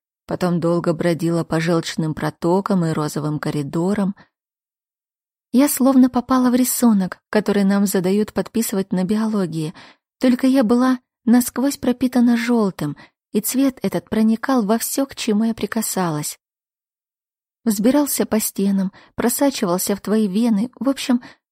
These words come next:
следил повсюду». Она рассказывает, что в том сне все остальные ушли,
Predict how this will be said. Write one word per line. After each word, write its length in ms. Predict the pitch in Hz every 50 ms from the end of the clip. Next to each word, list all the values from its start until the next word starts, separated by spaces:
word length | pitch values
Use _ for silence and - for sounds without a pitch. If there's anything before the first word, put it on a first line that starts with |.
| _ _
следил 460 | - - - 254 247 233 220 254 262 254
повсюду». 760 | - 240 240 - - - - 220 185 165 156 160 151 190 - _ _ _ _ _ _ _ _ _ _ _ _ _ _ _ _ _ _ _ _ _ _ _ _ -
Она 360 | 185 185 175 170 165 165 170
рассказывает, 1040 | - 160 160 - - - - 175 180 190 196 175 160 156 147 151 147 147 151 - -
что 260 | - - - - 165 165
в 60 | -
том 280 | - 196 190 190 190
сне 460 | 190 - - - 190 196 220 240 240 226
все 280 | - - - 220 226
остальные 720 | 226 - - - - 185 190 196 196 202 220 226 226 208 -
ушли, 680 | - 196 185 - - - - 202 208 226 233 233 -